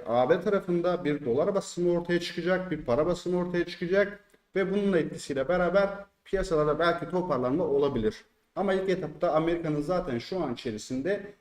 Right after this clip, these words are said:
böyle bir adıma başvurmayacağını hepimiz çok iyi biliyoruz. Aslında şunu söyleyebiliriz. Bu on iki aylık süreçte, on on iki aylık süreçte A B D'nin böyle bir adım atmayacağını net bir şekilde söyleyebiliriz.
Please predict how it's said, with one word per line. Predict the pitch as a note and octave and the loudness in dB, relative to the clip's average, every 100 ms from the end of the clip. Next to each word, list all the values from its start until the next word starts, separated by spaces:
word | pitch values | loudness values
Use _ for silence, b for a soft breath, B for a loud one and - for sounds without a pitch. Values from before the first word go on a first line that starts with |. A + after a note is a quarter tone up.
| _ | _
böyle | F3+ E3+ F3 | 0 0 4
bir | E3 | 2
adıma | C#3 D#3+ D3 | 2 0 0
başvurmayacağını | F3 F3 E3 D3 A#2+ D3 | -2 -2 -2 0 2 2
hepimiz | D#3+ D#3 D3+ | 0 -2 -4
çok | - D#3 F3 | -2 -4 -2
iyi | |
biliyoruz. | F3 F#3+ F#3 | 2 2 2
Aslında | F3 E3+ E3+ | -2 -4 -6
şunu | G3+ | -4
söyleyebiliriz. | G3+ D3 B2+ C#3 G#3 G#3+ - _ _ _ - | -2 0 0 4 4 2 -12 _ _ _ -10
Bu | G3 A#3 | 0 0
on | - A3+ B3+ | 2 2 2
iki | G#3 F#3+ | 2 4
aylık | D#3 C3 C3 | 4 4 -2
süreçte, | - B2 A#2+ - D3+ | 0 2 2 2 2
on | F3 G#3 | 4 2
on | G3+ | 2
iki | F#3 F3+ | 0 2
aylık | C#3 B2 - | 2 0 -2
süreçte | G3 D#3+ D3+ G3 G3+ - _ - | 2 2 2 0 0 -6 _ -2
A | G3+ F#3+ | 2 4
B | E3 D3 | 4 4
D'nin | D3+ F#3+ C3 A2+ | 4 2 -2 -2
böyle | D3+ A#3 A3 D#3 | 6 8 8 2
bir | - | -4
adım | D3+ F#3 | -2 0
atmayacağını | F#3 - C3 A#2+ C3+ F#3+ F#3 | 0 -2 -4 -2 -2 -2 -2
net | E3+ - | -4 -6
bir | |
şekilde | D#3 D#3+ | -6 -2
söyleyebiliriz. | G#3 D#3+ C#3 C3+ A#2+ G#2+ G2+ - - | 0 2 4 4 2 -2 -4 -10 -20